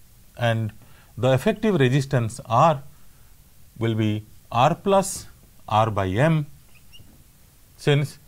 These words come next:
these internal resistances are in parallel and the combination is in series with the external resistance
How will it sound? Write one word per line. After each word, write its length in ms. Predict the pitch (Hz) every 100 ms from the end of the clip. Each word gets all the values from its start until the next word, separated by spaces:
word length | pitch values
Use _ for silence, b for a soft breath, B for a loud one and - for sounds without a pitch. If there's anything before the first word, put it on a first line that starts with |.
| b b b -
these 340 | 92 190 180
internal 600 | 180 131 120 156 165 151
resistances 800 | 123 117 139 - 139 131 135 135
are 220 | 107 107
in 180 | 104 87
parallel 600 | - 131 202 185 139 139 - b b b b -
and 240 | 131 127
the 80 | 117
combination 800 | - 120 139 180 226 - 208 -
is 220 | 143 139 123
in 140 | 113
series 460 | - 185 220 202 151
with 220 | 139 120
the 100 | 120
external 500 | 110 - 135 123 110
resistance 600 | 104 90 85 156 220